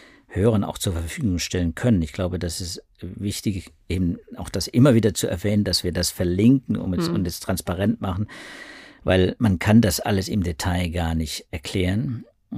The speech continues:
Speaker 1: Und, äh, die Studien sind auch oft nicht direkt miteinander vergleichbar. Deswegen können wir oft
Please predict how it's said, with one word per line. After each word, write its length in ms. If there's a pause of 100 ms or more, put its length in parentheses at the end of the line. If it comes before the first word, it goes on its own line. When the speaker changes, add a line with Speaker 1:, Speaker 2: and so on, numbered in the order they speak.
(260)
Speaker 1:
Und, 340
äh, 340 (360)
die 100
Studien 580
sind 360
auch 360 (340)
oft 300
nicht 400 (200)
direkt 280
miteinander 360
vergleichbar. 600
Deswegen 440
können 200
wir 100 (320)
oft 240